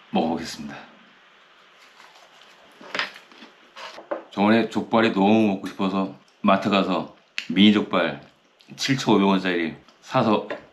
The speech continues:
집에서 먹었는데 맛이 썩 없더라고요. 어, 근데 일 년 만에 제대로 된 족발 맛을 보고 있습니다. 오랜만에 족발 먹으니까 너무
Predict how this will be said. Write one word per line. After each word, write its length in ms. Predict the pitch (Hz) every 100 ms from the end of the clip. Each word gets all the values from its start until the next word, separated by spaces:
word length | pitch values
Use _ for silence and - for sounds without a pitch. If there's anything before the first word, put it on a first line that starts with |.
| _ _ - 87
집에서 240 | - 107
먹었는데 500 | 95 87 87 90 - - - -
맛이 260 | 85 90 107
썩 380 | - 139 139 - -
없더라고요. 580 | - 117 90 95 110 - - _ _ _ _ -
어, 380 | 82 87 92 92
근데 340 | 82 82 90 - _ _ _ 101
일 140 | 117
년 120 | 123
만에 400 | 113 98 95 92 - _ _ _
제대로 420 | - 92 101 101
된 360 | 90 85 80 80 - _ -
족발 420 | - 87 - 98
맛을 420 | 95 80 85 85 - _ _
보고 220 | - 90 98
있습니다. 420 | - 71 71 69 - _ _ - - - _ - - _ _ -
오랜만에 720 | 101 110 110 104 95 98 - _ _ _ _ -
족발 280 | - 107 95
먹으니까 560 | 85 82 69 80 76 - _ _
너무 420 | - 90 82 71